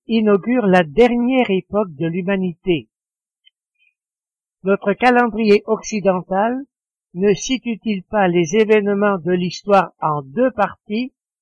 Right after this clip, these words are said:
avant Jésus-Christ et après Jésus-Christ ? Ce n'est pas seulement une échelle de temps commode,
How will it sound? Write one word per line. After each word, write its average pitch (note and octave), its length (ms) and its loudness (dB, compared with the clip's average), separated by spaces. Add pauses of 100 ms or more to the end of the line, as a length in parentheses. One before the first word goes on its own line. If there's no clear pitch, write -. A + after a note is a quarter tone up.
(380)
avant F3 360 -2
Jésus-Christ F3 720 -6 (680)
et F#3 260 2 (320)
après F3+ 420 -6
Jésus-Christ ? C3+ 640 -8 (2000)
Ce F#3+ 60 -6
n'est G3+ 180 2
pas A#3 180 0
seulement A3 440 0
une G3 220 0
échelle G#3+ 440 0
de F3+ 140 -2
temps G#3+ 280 -4
commode, G3+ 600 -4